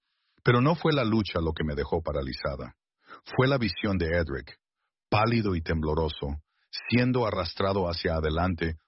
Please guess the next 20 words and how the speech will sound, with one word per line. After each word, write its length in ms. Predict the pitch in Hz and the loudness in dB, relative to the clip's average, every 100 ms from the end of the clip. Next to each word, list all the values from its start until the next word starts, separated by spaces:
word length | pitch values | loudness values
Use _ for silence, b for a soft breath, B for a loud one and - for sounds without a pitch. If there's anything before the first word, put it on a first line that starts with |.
| _ | _
por 280 | - 90 85 | 2 2 2
dos 300 | 85 110 101 | 2 0 0
guardias 480 | 90 92 90 87 80 | 0 0 0 -2 0
Beta. 460 | 80 69 62 - - _ _ _ _ - | -2 -4 -8 -12 -16 _ _ _ _ 0
Tenía 320 | 117 110 160 | 2 2 2
las 200 | 160 101 | -2 -2
muñecas 500 | 90 87 98 95 90 | -2 0 -2 -4 -6
atadas. 600 | 76 76 76 - - - _ B B B B | -4 -4 -4 -6 -12 -18 _ B B B B
Su 260 | - 143 | 0 2
rostro 580 | 107 95 170 - - 85 - | 2 2 0 -2 -4 -2 0
era 160 | 123 | 0
una 180 | 123 107 | 2 0
máscara 500 | 85 92 101 101 90 | 0 -2 -4 -4 -2
de 140 | 82 | 0
terror 540 | 80 78 78 90 90 87 _ - | 0 -2 0 0 0 -4 _ -6
y 140 | 85 | 0
algo 240 | 78 82 76 | 2 2 0
más. 300 | 67 64 - - _ _ _ _ _ _ | -2 -6 -10 -16 _ _ _ _ _ _
Culpa, 540 | - 117 80 58 - - _ _ _ _ - | 2 4 4 -2 -12 -16 _ _ _ _ 0
cruda 520 | 143 139 151 156 | 4 4 4 0